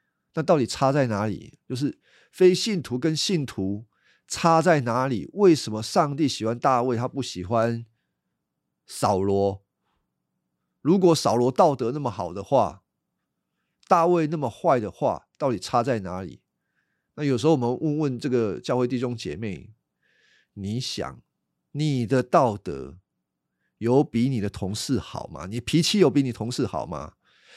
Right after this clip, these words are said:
你做的善事有比其他宗教的那一些师兄师姐来得多吗？哎，我不是要贬低自-，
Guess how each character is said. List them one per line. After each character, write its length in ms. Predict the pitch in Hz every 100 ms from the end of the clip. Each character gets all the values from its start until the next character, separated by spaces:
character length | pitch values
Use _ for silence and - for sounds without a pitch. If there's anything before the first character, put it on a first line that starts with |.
| -
你 100 | 120
做 280 | - 233 170
的 80 |
善 300 | 143 196 160
事 460 | 135 - 160 110 - _ _ -
有 280 | 131 185
比 480 | 196 160 123 87 - _ _ _ _
其 280 | - - 135
他 280 | 147 156 165
宗 320 | - 185 180
教 380 | 160 202 143 110
的 200 | 113 110
那 240 | 123 160 139
一 100 | 139
些 220 | - 131
师 240 | - 151
兄 200 | 139 147
师 380 | 143 - - 165
姐 260 | 139 104 69
来 200 | 87 110
得 100 | 113
多 400 | - - 139 139
吗？ 300 | 135 123 123 _ _ _ _ _ _ _ _ _ - _ _ _ _ _ _ _ _ _ _ _ _ _ _ _ _ _ _ _ _ _ _ _
哎， 80 | 131
我 100 | 120
不 100 | 127
是 140 | 139
要 100 | 190
贬 280 | 170 117 104
低 280 | 139 139 139 _
自-， 260 | 160 123